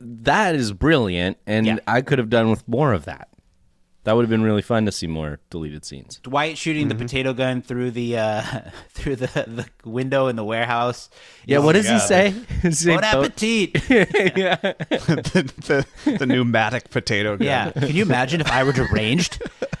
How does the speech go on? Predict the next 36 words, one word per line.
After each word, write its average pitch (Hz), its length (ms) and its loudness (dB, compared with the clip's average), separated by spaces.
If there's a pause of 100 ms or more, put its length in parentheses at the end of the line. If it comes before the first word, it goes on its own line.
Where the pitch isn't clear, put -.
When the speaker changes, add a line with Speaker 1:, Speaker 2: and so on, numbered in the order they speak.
(100)
Speaker 2:
Uh, - 400 2 (300)
that's 185 280 0
a 233 40 2
deleted 185 280 2
scene 160 200 -2
from 135 160 -6
Boys 123 240 0
and 113 100 -4
Girls 135 260 2
in 127 60 -4
season 113 320 -6
two. 127 380 0
And 127 100 -4
then, 131 400 0 (300)
uh, 117 640 0
when 127 360 -2
he 131 120 -2
says, 123 240 -6
"Just 180 240 -6
eat 233 160 2
it, 226 140 2
eat 196 140 0
it, 196 140 -2
Phyllis, 170 320 2
dip 165 240 -2
it 180 80 -2
in 170 140 -2
your 165 80 0
water 147 240 4
so 135 120 -2
it 113 60 -4
goes 131 160 0
down 127 200 2
your 120 100 -2
gullet 113 300 -2
faster." 92 420 -8